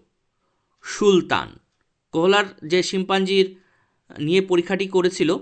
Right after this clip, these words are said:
ইনসাইটফুল লার্নিং, সেই ইনসাইটফুল লার্নিং অন্তর্দৃষ্টিমূলক শিখন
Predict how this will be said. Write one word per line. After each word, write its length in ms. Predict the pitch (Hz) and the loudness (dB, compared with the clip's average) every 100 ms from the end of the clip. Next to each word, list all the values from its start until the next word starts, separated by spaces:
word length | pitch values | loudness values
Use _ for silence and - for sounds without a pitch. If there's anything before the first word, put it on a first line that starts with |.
| - _ | -8 _
ইনসাইটফুল 500 | 151 147 185 190 190 | -8 -2 -2 0 0
লার্নিং, 320 | 170 160 160 247 - _ _ _ _ _ _ _ | 2 2 -2 -6 -14 _ _ _ _ _ _ _
সেই 180 | - 160 170 | -2 0 -2
ইনসাইটফুল 400 | 170 214 196 220 | -2 -4 -4 -2
লার্নিং 320 | 208 208 214 330 - _ _ _ 147 | 0 0 -2 -8 -14 _ _ _ -4
অন্তর্দৃষ্টিমূলক 840 | 160 190 202 196 190 214 190 190 | -2 0 -2 -4 -6 -2 0 0
শিখন 380 | 190 170 - 147 | 0 -6 -4 -8